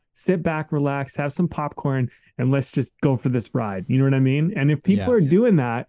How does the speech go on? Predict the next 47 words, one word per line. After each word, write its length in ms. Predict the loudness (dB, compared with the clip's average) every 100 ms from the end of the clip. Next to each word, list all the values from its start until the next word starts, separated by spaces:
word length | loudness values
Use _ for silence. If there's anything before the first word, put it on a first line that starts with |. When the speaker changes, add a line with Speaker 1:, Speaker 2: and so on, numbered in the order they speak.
| _
Speaker 1:
it's 180 | -4 -4
great. 500 | -2 0 0 -2 -8 _ _
But 100 | -4
if 60 | 2
people 240 | 2 4
are 100 | 2
like, 160 | 2 4
"Why 300 | 4 4 4
is 120 | 2
this 120 | 2
movie 300 | 4 4 2
so 240 | 0 0 0
good?" 380 | 2 2 2 0
You 120 | 0
know, 220 | 2 0 0
and 180 | 0
that, 140 | 0 -2 -4
I 140 | -4
think 220 | 0 0 0
that 180 | -2
the 60 | -4
second 380 | -4 -2 0 2
viewing 320 | 4 4 2
was, 160 | 2 0
like, 180 | -2
people 280 | -2 -2 0
who, 220 | 2 0 -2 _ -6
their 100 | -4
friends 360 | -2 0 0
told 200 | 2 2 4
them, 60 |
"You 60 | 4
gotta 140 | 4
go 100 | 2
see 180 | 0 0
this 140 | 2
movie." 400 | 4 4 2 -2 -6 _ _ _ _ _ -4
And 180 | 0 2
then 240 | 2 2
they 140 | 2
were, 120 | 2 2
like, 240 | 0 -2
sitting 280 | 0 2 2
there, 180 | 2 0
like, 140 | -2
cross-armed, 680 | -4 -6 -6 -4 0 0 0
like, 260 | -2 -6